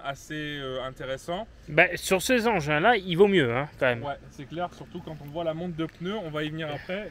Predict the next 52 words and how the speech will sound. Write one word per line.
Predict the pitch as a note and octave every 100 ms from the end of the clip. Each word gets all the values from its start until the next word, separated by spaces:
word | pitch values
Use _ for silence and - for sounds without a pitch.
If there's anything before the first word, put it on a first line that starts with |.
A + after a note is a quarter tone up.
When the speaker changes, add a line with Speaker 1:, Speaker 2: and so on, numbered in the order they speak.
| D#3
Speaker 1:
mais | D#3+
c'est | D#3+ D#3
quand | E3
même, | G3 F3+
euh, | D#3+
voilà, | D#3 B2 A#2+
on, | C3+ C3+
on | D3
sent | -
que | G3+
c'est | -
vraiment, | C#3+ D#3 F3 G3 - - - - -
euh, | D3 D#3 D3+
un | C#3+ C#3 D3
engin, | D#3 C#3+ E3 F#3 F#3+
euh, | D#3
de | C#3 E3+ D#3 C#3+
franchissement. | - F#3 - E3 D3 A2 - - - - - -
Euh, | D3 D#3
pour | A3 A3+
la | G#3+
V-MAX, | G3+ G3+ G#3+ A3 - - - - -
cent | - - F3
soixante-dix | F3+ E3 F3+ E3 E3+
kilomètres | E3+ E3 D#3+ -
heure, | E3 F3+ - - - -
bon, | B2 B2
c'est | - D#3
pas | D#3 F3+
terrible, | F#3 F3 G#3 A3+
Speaker 2:
Faut | E3+
s'y | D#3 F3+
Speaker 1:
mais |
Speaker 2:
attendre, | E3+ C#3+ B2+ A#2
faut | -
s'y | C#3+
Speaker 1:
voilà, | F3 C#3+
Speaker 2:
attendre, | A#2+ A2
Speaker 1:
c'est | C#3
Speaker 2:
voilà. | B2
Speaker 1:
pas | D#3+ F3
le | E3+ D3+
genre | C3+ D3+
de |
voiture | C#3+ C#3+ - -
qu'on | C#3+
utilise | C3+ C#3 D#3
pour | - B2
faire | D#3
des | C#3+
go | C3 B2
fast. | D#3 E3+ -